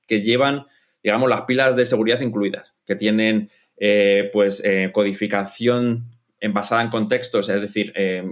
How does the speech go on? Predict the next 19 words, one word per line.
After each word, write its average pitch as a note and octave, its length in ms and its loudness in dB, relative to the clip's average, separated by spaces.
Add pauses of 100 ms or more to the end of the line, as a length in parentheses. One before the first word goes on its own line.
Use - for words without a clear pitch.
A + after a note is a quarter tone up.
(140)
cuando G2 280 0
tú A2 140 -2
generas A2+ 460 -2
una A2 160 0
respuesta A2+ 420 -4
H A2 140 -8
T A2 100 -4
T A2 160 0
P, D3 280 0
no A2 280 0
te A#2 140 2
va, A2 320 2
no G#2+ 100 -4
tienes A2+ 220 -2
que A2+ 100 -2
ser A2 200 -2
tú A#2 100 0
el G#2+ 120 0
que G#2+ 260 0